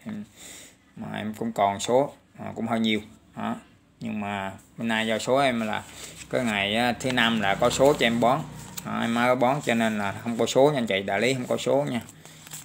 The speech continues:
Đó, đại lý xin, à, công ty chưa được nha anh chị. Này.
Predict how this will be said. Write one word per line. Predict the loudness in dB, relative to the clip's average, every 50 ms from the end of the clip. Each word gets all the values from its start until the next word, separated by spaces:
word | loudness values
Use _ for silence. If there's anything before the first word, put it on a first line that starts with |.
| -16 -10 -8
Đó, | -6 -4
đại | -4 -2 0 2
lý | 2 2 2
xin, | 2 0 0 2 0 0 -2
à, | -2 -2 -4 -4 -4 -4
công | -4 -4 0
ty | 2 2 2
chưa | 2 0 0 0
được | -2 -2 -4
nha | -4 -6
anh | -6
chị. | -6 -8 -10 -10 -12 -18 -20 -20 -20 -18
Này. | -16 -16 -16